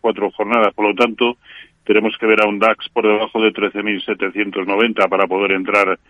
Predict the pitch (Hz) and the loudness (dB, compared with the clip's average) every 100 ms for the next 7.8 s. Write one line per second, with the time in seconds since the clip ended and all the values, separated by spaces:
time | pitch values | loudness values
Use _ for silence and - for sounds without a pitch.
0 | _ _ _ 104 - 107 101 101 104 98 | _ _ _ 0 2 2 2 2 2 2
1 | 104 92 98 98 98 95 131 120 117 104 | -2 -2 -2 2 2 2 0 -2 -2 -2
2 | 107 110 120 113 101 - 113 107 104 104 | 2 2 4 2 2 0 0 2 2 2
3 | 110 104 - 101 95 90 92 92 139 117 | 0 -2 -2 -4 -4 -6 -8 0 0 2
4 | 107 - _ _ _ _ _ - 123 120 | -2 -4 _ _ _ _ _ -2 2 4
5 | 110 107 - 131 113 - 113 107 107 110 | 4 2 0 -2 -2 -2 2 4 2 2
6 | 107 101 101 92 110 92 104 95 92 104 | 0 0 -4 -4 -6 -4 -8 -6 -6 -6
7 | 98 107 95 101 135 127 123 135 | -6 -6 -4 -4 0 0 2 0